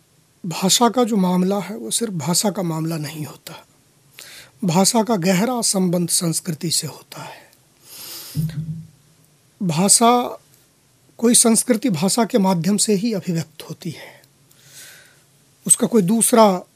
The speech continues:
माध्यम नहीं है। इससे यह निष्कर्ष निकलता है कि अगर कोई भाषा खत्म हो जाती है,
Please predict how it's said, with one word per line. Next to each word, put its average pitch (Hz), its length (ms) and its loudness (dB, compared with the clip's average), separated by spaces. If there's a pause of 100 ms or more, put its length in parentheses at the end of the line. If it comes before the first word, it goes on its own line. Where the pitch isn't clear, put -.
(120)
माध्यम 160 400 0
नहीं 147 280 -4
है। - 280 -14 (1800)
इससे 269 240 4
यह 262 160 6
निष्कर्ष 247 480 0
निकलता 170 420 -4
है 139 260 -10
कि 208 140 -4
अगर 185 180 0
कोई 190 140 0
भाषा 170 340 -2
खत्म 254 380 0
हो 139 140 -4
जाती 151 380 -12
है, - 300 -18